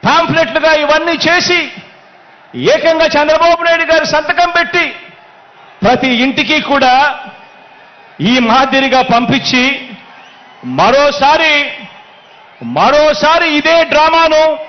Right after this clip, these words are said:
ఇవే పొత్తులు, మరోసారి ఇలాంటివే ఇంతకన్నా ఎక్కువ హామీలు ఇస్తూ మరోసారి మోసం చేసేందుకు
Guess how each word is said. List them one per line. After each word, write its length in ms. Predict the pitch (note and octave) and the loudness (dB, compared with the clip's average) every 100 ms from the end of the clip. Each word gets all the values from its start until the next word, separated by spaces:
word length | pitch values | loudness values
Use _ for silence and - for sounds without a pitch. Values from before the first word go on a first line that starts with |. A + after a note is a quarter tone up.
| - - - - - - - | -18 -20 -20 -20 -20 -20 -6
ఇవే 340 | E3 C#4 D#4 D#4 | -2 0 2 2
పొత్తులు, 680 | D4 D4 D#4 E4 E4+ D#4+ C4 F#3+ - - - - - - - - | 2 0 0 2 4 2 0 -10 -20 -20 -20 -20 -20 -20 -20 -16
మరోసారి 840 | A2+ C#3 G3+ G3+ - C#4+ D#4+ E4 D4+ | -6 0 2 2 2 2 0 0 0
ఇలాంటివే 840 | D4+ D#4 D#4 D4 D4+ C#4+ - - - - - - - - - | 0 0 0 0 2 2 0 -8 -18 -20 -20 -20 -20 -20 -20
ఇంతకన్నా 680 | A2+ F3 F#3 B3+ C#4 D4 | -6 -4 -2 0 0 2
ఎక్కువ 340 | D#4 D4+ D4+ D#4 | 2 0 0 0
హామీలు 480 | C4+ C#4 D4+ D4+ D4+ | 4 2 2 0 0
ఇస్తూ 540 | C#4+ - D4 C#4+ B3+ - - - - - - | -2 -2 0 2 2 -2 -12 -20 -20 -20 -16
మరోసారి 840 | A2 A#2 F3+ B3 B3 - B3 C#4 C#4 | -8 0 2 2 2 2 2 2 2
మోసం 440 | A#3+ C4+ C#4+ C4+ | 2 2 0 0
చేసేందుకు 800 | C4 C4 B3+ B3 A#3+ A#3+ C4+ | 0 0 0 0 2 2 2